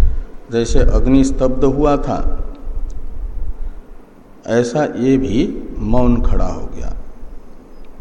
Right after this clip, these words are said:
पूछना चाहिए कि "आप कौन हैं, क्या हैं?"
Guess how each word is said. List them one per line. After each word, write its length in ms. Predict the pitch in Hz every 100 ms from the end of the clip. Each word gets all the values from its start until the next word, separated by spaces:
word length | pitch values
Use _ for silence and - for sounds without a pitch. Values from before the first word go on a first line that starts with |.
| - - - -
पूछना 380 | 131 135 147 143
चाहिए 420 | - 127 139 - - - - - - - - - - - -
कि 60 | 113
"आप 340 | 113 113 -
कौन 280 | 120 135 113
हैं, 280 | 110 113 -
क्या 180 | 123 113
हैं?" 400 | 110 - -